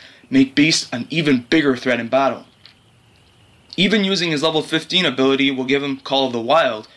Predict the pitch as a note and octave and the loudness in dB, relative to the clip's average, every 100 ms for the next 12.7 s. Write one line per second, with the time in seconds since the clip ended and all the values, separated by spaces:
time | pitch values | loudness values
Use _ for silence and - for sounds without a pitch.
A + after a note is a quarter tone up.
0 | - _ _ _ - F3 A3+ D4 - D#3 | -20 _ _ _ 0 2 2 0 -2 -4
1 | - F3+ F#3+ C#3+ C3 C3 C3 C#3 C#3 C3 | 0 0 0 0 0 0 -2 -2 0 0
2 | B2 - B2 C#3 C3+ B2+ B2 A#2+ A#2+ D3 | -2 -4 -2 -2 -2 -2 -2 -2 -2 -2
3 | C#3+ C#3+ C#3 C#3 C3 C3 B2+ A#2+ - C#3 | -2 0 -2 -2 -2 0 0 -2 -2 0
4 | C3+ B2 _ C#3+ B2+ A#2+ C3+ C3+ F#2 - | 0 -2 _ 0 0 0 -2 -2 -6 -14
5 | - - _ _ - D#3+ F3 B2+ D3+ C#3+ | -20 -20 _ _ -2 0 0 -2 0 0
6 | D3 C3+ _ - F#3+ F#3 E3 E3 D#3 C#3 | -2 -6 _ -4 0 2 2 2 2 2
7 | D3 C#3 C3 C#3 C#3+ C3+ - B2+ C3+ C#3 | 4 2 -2 -2 -2 -4 -8 -2 0 2
8 | B2+ B2+ C3 - - E3 D#3+ D#3+ D3 B2+ | 2 2 2 -2 -2 0 2 2 0 0
9 | C#3+ C#3+ C#3+ - - - B2 A2+ G#2 C3 | 2 2 0 -4 -14 -12 -10 -8 0 2
10 | C3 B2 B2+ B2 A#2+ B2 - C#3 C3+ - | 2 0 0 0 -2 -4 -2 0 -2 -4
11 | A#2 - - - _ _ - A#2+ - C3+ | -10 -14 -20 -20 _ _ -14 -12 -4 0
12 | D#3+ C3+ A2+ - A#2+ G2+ | 0 -2 -8 -12 -14 -16